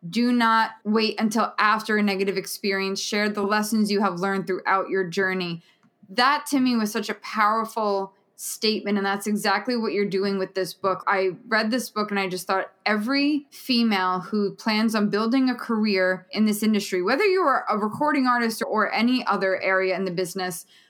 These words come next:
this is your big sister, your mentor, your best friend, little handbook to keep by your side, so that when the gaslighting happens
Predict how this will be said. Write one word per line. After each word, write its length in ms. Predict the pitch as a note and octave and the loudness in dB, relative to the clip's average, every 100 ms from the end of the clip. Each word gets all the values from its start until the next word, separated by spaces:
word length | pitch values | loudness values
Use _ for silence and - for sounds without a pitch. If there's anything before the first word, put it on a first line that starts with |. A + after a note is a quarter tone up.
| _ | _
this 360 | G3 C4 C4+ - | -2 0 0 -2
is 260 | A#3+ G#3+ | -2 0
your 520 | A3 G#3+ G#3 G3+ G#3 - _ _ _ | 0 2 2 2 -2 -10 _ _ _
big 180 | G#3+ F3+ | -4 -2
sister, 800 | - D4 C#4+ - C4+ B3+ C4 B3+ _ _ - | -2 0 0 0 0 2 0 -4 _ _ -6
your 240 | F#3+ G#3+ | 0 4
mentor, 920 | G#3+ A#3 B3 A#3 C4+ A3+ A3 A3 G#3+ - _ | 4 4 2 0 0 2 2 2 -2 -10 _
your 180 | F#3 G#3 | -2 -2
best 480 | E3+ A#3 B3+ - - | 2 2 2 -2 -4
friend, 560 | A#3+ G#3 G3+ G#3 G#3 - _ _ | 0 2 2 2 0 -2 _ _
little 400 | G#3 A#3 B3+ B3+ | 0 2 2 0
handbook 840 | G#3+ B3 A3 A3 G3+ G3 F#3+ - - - | -2 -2 2 2 2 0 -2 -10 -16 -8
to 120 | G#3 | -8
keep 340 | - B3 A3 | -4 -4 0
by 140 | B3 A#3+ | 0 2
your 140 | A#3+ | 0
side, 560 | A#3+ G#3 G3 F#3+ F#3+ - | 0 2 4 2 0 -4
so 260 | - - G#3 | -8 -4 0
that 360 | G3+ G3+ F#3+ - | 2 2 0 0
when 180 | A3 A#3+ | 2 4
the 140 | A#3 | 2
gaslighting 720 | G#3 G#3 G#3 - G3 F#3+ F#3+ G#3 | 2 2 2 0 0 2 2 2
happens 720 | G3 F#3 F3+ F#3 G3 F3+ | 2 2 0 -2 -2 -4